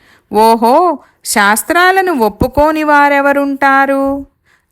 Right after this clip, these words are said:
అందరికంటే మేము ఎక్కువగా ఒప్పుకుంటాము. మేము చదివినంతగా మీరు కూడా చదవలేదు.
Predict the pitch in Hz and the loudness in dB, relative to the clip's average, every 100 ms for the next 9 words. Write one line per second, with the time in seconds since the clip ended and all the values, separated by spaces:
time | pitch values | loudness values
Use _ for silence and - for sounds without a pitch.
0 | - 202 208 254 294 302 302 302 339 359 | -6 -4 0 0 -2 -2 -4 -4 -4 -4
1 | 381 311 302 302 294 226 226 302 330 320 | -4 -4 -4 -4 -4 -4 -4 -4 -2 0
2 | 311 294 269 247 233 226 214 202 208 208 | 0 0 0 -4 -6 -6 -8 -4 -2 0
3 | 208 208 208 _ _ _ _ _ _ _ | 0 -4 -8 _ _ _ _ _ _ _
4 | _ 214 226 254 349 403 339 277 294 294 | _ -2 0 0 0 0 0 0 0 0
5 | 262 240 226 220 214 220 269 247 262 320 | 0 0 -2 0 2 0 0 -2 -2 -4
6 | 311 277 233 214 208 269 277 214 202 208 | -2 -2 0 2 2 0 -2 -2 -2 -2
7 | 208 214 208 220 | -2 -4 -4 -4